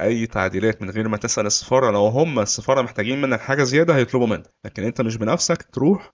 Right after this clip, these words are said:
وتقول لهم: "أنا عايز أزود حساب المغلق" أو القصة ديت. أنت لو في أي حاجة مطلوبة منك هيبعتولك.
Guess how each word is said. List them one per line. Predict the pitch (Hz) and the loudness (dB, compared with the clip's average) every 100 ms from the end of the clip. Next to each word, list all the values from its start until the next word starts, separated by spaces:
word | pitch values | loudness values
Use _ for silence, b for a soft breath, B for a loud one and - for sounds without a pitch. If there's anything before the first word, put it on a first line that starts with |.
| - | -12
وتقول | 101 - 104 | -10 -6 -2
لهم: | 110 139 120 87 | 2 2 2 -2
"أنا | 107 101 | -2 0
عايز | 117 123 - | 0 0 -2
أزود | 76 117 123 123 | -2 2 4 2
حساب | - - 117 | -2 -2 -2
المغلق" | 117 131 135 - | 0 0 0 -2
أو | 98 | -6
القصة | 101 - 113 - | -6 -4 -4 -4
ديت. | 90 58 - _ - | -8 -12 -16 _ -10
أنت | - 123 - 69 58 | -8 -6 -4 -4 -4
لو | 76 78 | -4 -4
في | - 131 123 | -6 -8 -4
أي | 117 | -4
حاجة | 123 120 | -2 -2
مطلوبة | 107 - 131 131 | -2 0 2 2
منك | 151 220 233 - _ - | 0 -4 -6 -8 _ -6
هيبعتولك. | 117 117 110 - - | -2 0 -2 -4 -10